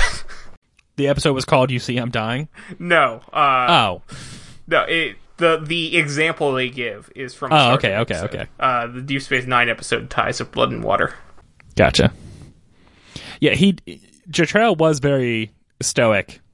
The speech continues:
Speaker 2: about, "Well, I'll be dead in three days."
Speaker 1: Yeah.
Speaker 2: Uh, but, I mean, I suppose he, one way or another, he was, he's been living with this for a while.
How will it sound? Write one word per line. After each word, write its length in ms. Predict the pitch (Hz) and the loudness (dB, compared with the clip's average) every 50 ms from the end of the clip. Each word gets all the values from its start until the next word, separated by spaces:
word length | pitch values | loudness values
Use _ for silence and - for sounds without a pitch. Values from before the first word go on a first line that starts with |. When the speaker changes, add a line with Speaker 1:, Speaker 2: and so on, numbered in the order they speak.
| _ _ _ _ _ - | _ _ _ _ _ -2
Speaker 2:
about, 500 | 127 120 123 113 107 104 101 98 90 - _ _ _ _ _ _ _ _ _ | 0 2 2 2 4 4 2 2 0 -4 _ _ _ _ _ _ _ _ _
"Well, 400 | 110 110 110 117 127 147 156 - - - | 2 4 4 4 4 4 0 -4 -4 -2
I'll 100 | 107 117 | 0 0
be 100 | 127 123 | 2 4
dead 200 | 147 143 139 110 | 6 6 4 4
in 60 | 113 | 0
three 220 | - - 101 92 | -4 -4 -6 -4
days." 420 | 90 90 90 95 107 - - - - - _ - - - - - - - - - | -2 -2 -2 -2 -2 -2 -4 -8 -10 -16 _ -20 -20 -20 -20 -20 -20 -20 -18 -16
Speaker 1:
Yeah. 880 | - - - - - - - - - - - - - - _ - - - | -12 -12 -12 -12 -12 -14 -16 -18 -20 -20 -20 -20 -20 -20 _ -12 -10 -10
Speaker 2:
Uh, 20 | - - - - | -10 -10 -12 0
but, 180 | 208 220 254 269 | 4 6 6 6
I 100 | 277 285 | 6 4
mean, 140 | 285 302 | 2 0
I 40 | 294 | -2
suppose 840 | 277 294 269 - 285 302 302 294 294 269 - - - - - - - - _ - _ _ _ _ _ _ _ _ _ _ - | 0 0 2 4 4 6 6 4 2 0 -4 -10 -14 -14 -16 -18 -20 -20 _ -20 _ _ _ _ _ _ _ _ _ _ -6
he, 600 | - 104 151 180 - - _ _ - - 104 - - | -4 0 0 0 0 -2 _ _ -20 -20 -20 -12 -2
one 260 | 165 190 254 269 277 | 2 4 4 4 4
way 120 | 254 233 | 2 2
or 20 | 220 | 2
another, 260 | 208 196 190 185 156 | 0 0 0 0 2
he 120 | 151 160 | 2 2
was, 220 | 151 147 131 123 - - | 0 0 -2 -2 -6 -6
he's 160 | 143 165 147 | -4 -2 -2
been 160 | 147 143 135 | 0 -2 0
living 240 | 135 131 131 127 120 | -2 -2 0 0 0
with 160 | 117 107 - | -2 -2 -2
this 340 | 113 104 98 - - - - - | -2 -2 -2 -2 -4 -10 -12 -14
for 280 | - - - 120 104 92 | -6 0 2 2 2 2
a 60 | 90 | 0
while. 560 | 87 82 92 80 67 57 55 - - - - | 0 0 0 -2 -2 -4 -6 -10 -12 -14 -18